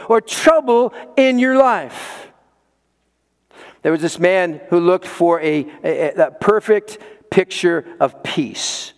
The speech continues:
And not finding one that satisfied, he announced a contest to produce a perfect picture of peace, and paintings arrived from all over the place. The judges uncovered one peaceful scene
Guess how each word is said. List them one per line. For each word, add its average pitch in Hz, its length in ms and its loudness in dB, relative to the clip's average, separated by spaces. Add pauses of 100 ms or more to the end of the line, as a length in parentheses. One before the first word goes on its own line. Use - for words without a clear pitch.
(640)
And 151 80 0
not 202 200 0
finding 220 400 2
one 185 280 2
that 170 140 -2
satisfied, 170 680 0
he 165 80 2
announced 196 520 0
a 185 120 0
contest 170 1120 -2 (240)
to 180 120 4
produce 185 400 2
a 180 120 2
perfect 220 720 -2
picture 196 420 0
of 170 180 -4
peace, 147 340 -2 (220)
and 151 220 -4
paintings 247 640 0
arrived 180 580 2
from 143 280 -4
all 208 280 4
over 165 180 0
the 139 80 -4
place. - 640 -16 (640)
The 127 80 -4
judges 240 600 0 (300)
uncovered 196 760 2 (160)
one 262 520 2
peaceful 240 540 0
scene 220 600 -2